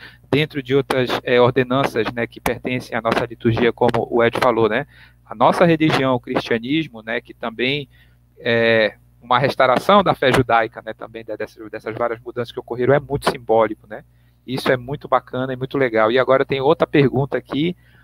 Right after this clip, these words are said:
do irmão Rafael Rodrigues, que participou da minha última live, ele tá aqui no Escritura Sud, perguntando o seguinte: "Os símbolos podem ter aplicações diferentes conforme a época e contexto, certo?" E aí, o que, que vocês têm a dizer pra responder ao nosso amigo Rafael Rodrigues?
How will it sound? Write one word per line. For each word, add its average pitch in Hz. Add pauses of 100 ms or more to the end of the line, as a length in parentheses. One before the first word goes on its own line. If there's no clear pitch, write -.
(260)
do 139
irmão 143
Rafael 135
Rodrigues, 143
que -
participou 135
da 127
minha 123
última 123
live, 135
ele 123
tá 123
aqui 120
no 123
Escritura 123
Sud, 123
perguntando 143
o -
seguinte: 127 (300)
"Os 143
símbolos 170
podem 160
ter 165
aplicações 151
diferentes 156
conforme 135
a 127
época 143
e 127
contexto, -
certo?" - (440)
E 143
aí, 135
o 123
que, -
que -
vocês 131
têm 123
a 117
dizer 120
pra 113
responder 117
ao 113
nosso 117
amigo 110
Rafael 107
Rodrigues? 120